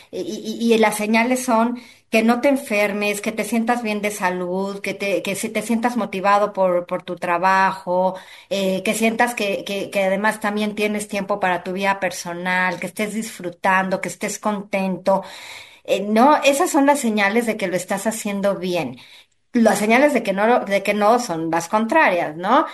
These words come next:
Empiezas a tener ya temas de, de, de salud, estás desmotivado, estás deprimido, ya no quieres ir a tu trabajo,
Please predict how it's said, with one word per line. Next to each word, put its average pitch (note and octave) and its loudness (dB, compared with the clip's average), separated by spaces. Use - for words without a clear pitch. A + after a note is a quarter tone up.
Empiezas G3+ 0
a F#3+ 0
tener F#3+ 0
ya F#3 0
temas F3 -2
de, E3+ -4
de, E3+ -2
de E3+ -2
salud, G3+ 2
estás F#3 0
desmotivado, F3+ 2
estás F#3 -4
deprimido, F#3 -2
ya F#3 2
no F#3 -4
quieres F#3 -2
ir F3 -2
a F3 -2
tu F3 -6
trabajo, F#3+ 2